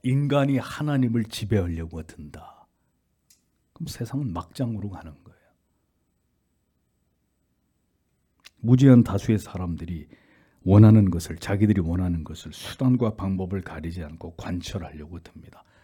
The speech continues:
제도를 뜯어고치고 법을 뜯어고치고 다 뜯어고쳐서 무지한 인간들, 다수의 인간들이 그저 원하는 세상을 만들려고 합니다.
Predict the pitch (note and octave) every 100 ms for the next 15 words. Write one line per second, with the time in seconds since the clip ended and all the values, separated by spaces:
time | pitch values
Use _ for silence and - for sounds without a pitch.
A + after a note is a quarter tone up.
0 | _ _ - F2 F2+ E2 - G2+ F2 D#2
1 | - F2 - F#2 G2+ - G#2+ E2+ D#2+ -
2 | - - - D3 - A#3 G3 C3+ - A#2
3 | - C#3 - _ _ _ _ _ _ _
4 | G#2+ C3 C#3+ D#3 B2 A#2 A2+ G2+ - -
5 | - - F#3+ D3+ D3+ D3+ C3+ C3+ C3 G2
6 | A2 B2+ C3 - G#2+ G#2 A2 F2 E2 E2
7 | D#2+ D#2 - D#2 D2 D#2